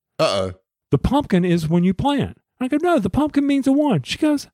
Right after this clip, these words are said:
Speaker 2: "How do you know that?"
Speaker 1: <laughs>
Speaker 2: And I'm like, "What do you mean, how do I know that?" I go, "The pumpkin's on the opposite side of a six, and we've gone over to the dice faces. Therefore, it's a six, therefore this is a one." She goes,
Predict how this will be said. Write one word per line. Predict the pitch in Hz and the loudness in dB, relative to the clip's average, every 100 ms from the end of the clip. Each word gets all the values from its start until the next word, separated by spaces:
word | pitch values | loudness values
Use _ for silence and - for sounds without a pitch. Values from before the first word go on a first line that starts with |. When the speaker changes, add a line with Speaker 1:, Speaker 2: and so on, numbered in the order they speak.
| - | -2
Speaker 2:
"How | 302 | 0
do | 381 | 2
you | 370 | 2
know | 349 339 | 2 2
that?" | 330 349 339 311 - - _ _ _ - | 2 2 0 -2 -8 -18 _ _ _ -10
Speaker 1:
<laughs> | - - - - 190 - - _ - 480 - 539 494 - 403 381 - 359 - 240 220 - 180 - | -8 -6 -2 2 0 -2 -20 _ 0 0 0 0 0 2 0 0 0 0 2 0 0 -2 -6 -4
Speaker 2:
And | 220 254 | -2 0
I'm | 262 | 0
like, | 262 277 | 0 0
"What | 427 | 0
do | 480 | 0
you | 480 | 0
mean, | 440 | 0
how | 233 247 | 2 2
do | 220 | 2
I | 208 | 2
know | 185 185 | 2 2
that?" | 175 175 | 2 0
I | 180 | 0
go, | 208 226 | 0 0
"The | 196 | 0
pumpkin's | 208 294 302 294 | 0 0 0 0
on | 262 | 0
the | 269 | 0
opposite | 247 240 269 - | 0 0 -2 -4
side | - 247 247 | -2 0 0
of | 254 | 0
a | |
six, | - 320 247 - - _ _ | 0 0 0 -2 -14 _ _
and | 196 | 0
we've | 233 | 2
gone | 220 262 277 | 2 0 2
over | 285 240 | 0 0
to | 214 | -2
the | 254 | 0
dice | 294 311 - | 0 0 -2
faces. | 180 131 131 - | 0 0 -4 -2
Therefore, | 226 262 - 196 208 | 0 0 0 0 0
it's | 180 214 | -2 -2
a | |
six, | 190 240 262 | -2 0 0
therefore | - 220 240 | 0 0 2
this | 233 214 | 0 0
is | 247 | 0
a | |
one." | 277 311 330 107 - _ _ _ _ - | 0 0 -2 -4 -8 _ _ _ _ -4
She | |
goes, | 285 302 | 0 0